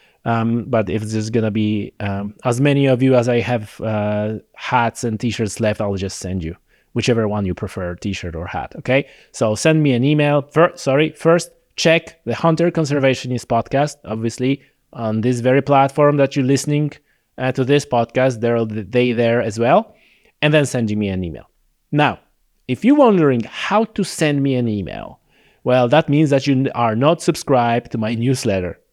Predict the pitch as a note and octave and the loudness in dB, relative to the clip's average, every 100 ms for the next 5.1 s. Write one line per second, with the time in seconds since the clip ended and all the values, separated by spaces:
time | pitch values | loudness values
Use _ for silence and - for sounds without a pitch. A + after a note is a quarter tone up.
0 | _ - A#2+ B2+ G2+ G#2 F#2 A#2+ B2 A#2 | _ -6 -2 -2 -4 -6 0 2 4 2
1 | A2 G#2+ - G2+ - - _ _ _ _ | 0 -2 -2 -4 -4 -16 _ _ _ _
2 | _ _ _ - - D3 C3 B2 - _ | _ _ _ -14 0 4 4 4 -2 _
3 | _ _ A#2 A2+ A2 A2 A#2+ E3+ F#3 F#3 | _ _ -8 -4 -2 -2 2 4 4 2
4 | D3+ D3+ - C#3+ D3+ B2 A#2 - A2 E3+ | 2 0 0 -2 -2 -2 -4 -4 0 0
5 | F#3 | -2